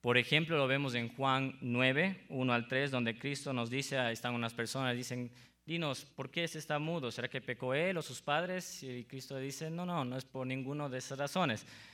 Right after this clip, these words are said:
Es para la gloria de Dios que él está así." Ah, entonces podemos ver ahí que no es porque estaba poseído por un demonio,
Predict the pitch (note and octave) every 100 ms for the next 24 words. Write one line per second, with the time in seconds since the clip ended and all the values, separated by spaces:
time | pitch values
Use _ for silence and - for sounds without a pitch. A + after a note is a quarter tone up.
0 | - - B2 - B2 A2+ A2 A2 C#3 F#3
1 | E3 B2 A2 C#3 G3 A2+ - - A#2 A2
2 | A2 G#2+ A#2 A2+ A2+ - A2 - A#2 G2
3 | F#2+ _ _ _ - - _ _ _ _
4 | B2+ A2+ - G#2+ G2+ B2 B2+ C3 B2+ B2
5 | B2 A#2+ A#2+ A#2 C3+ D3+ C#3+ B2 A#2 -
6 | - _ _ _ B2+ A#2+ B2+ C#3+ C#3+ C#3+
7 | C3 A#2+ B2+ B2 A#2 A#2+ A#2 - C3 C#3
8 | D#3 F#3 - - B2 A#2+ A#2 A#2 B2+ D3+
9 | F3+